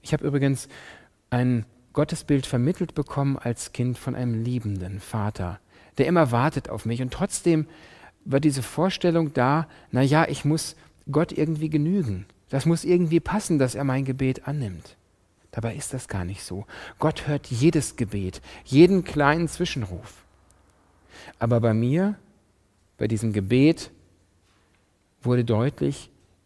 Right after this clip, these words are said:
ich glaube manchmal eher an so einen Gott, der,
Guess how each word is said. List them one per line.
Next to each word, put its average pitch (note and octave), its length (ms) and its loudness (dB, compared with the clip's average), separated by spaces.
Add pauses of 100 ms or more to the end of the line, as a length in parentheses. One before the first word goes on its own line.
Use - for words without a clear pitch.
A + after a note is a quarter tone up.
(160)
ich - 140 -10
glaube B2 320 2
manchmal B2 420 -2
eher A#2+ 200 0
an B2 120 -4
so A#2+ 100 -4
einen A2+ 280 -4
Gott, B2 260 -4
der, A2+ 320 0